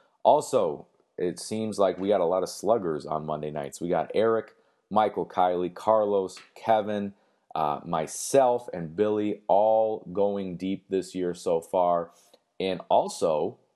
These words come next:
Javier, our newest addition, has gone deep twice for us on Monday nights, which has been great. And Javier has been a great addition, taking an outfield spot on that Monday nights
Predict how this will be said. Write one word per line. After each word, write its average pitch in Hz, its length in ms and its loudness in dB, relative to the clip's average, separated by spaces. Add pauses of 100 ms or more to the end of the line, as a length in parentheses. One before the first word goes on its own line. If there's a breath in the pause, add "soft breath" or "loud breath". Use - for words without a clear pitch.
(100)
Javier, 127 760 0 (200)
our 85 140 0
newest 120 440 -6
addition, 101 560 -4 (320)
has 104 160 -2
gone 92 280 -2
deep 85 280 -8
twice 110 760 -2 (260)
for 87 320 2
us 76 360 -6
on 82 240 -6
Monday 80 300 -6
nights, 80 340 -10
which 80 140 -10
has 78 120 -10
been 78 240 -10
great. 85 440 -2 (340 soft breath)
And 87 160 -8
Javier 98 360 0
has 90 120 -4
been 87 160 -8
a 82 40 -6
great 92 300 -2
addition, 90 460 -4
taking 90 280 -8
an 78 120 -10
outfield 87 420 -4
spot 82 300 -2
on 80 140 -10
that 80 180 -10
Monday 87 260 -4
nights 85 360 -6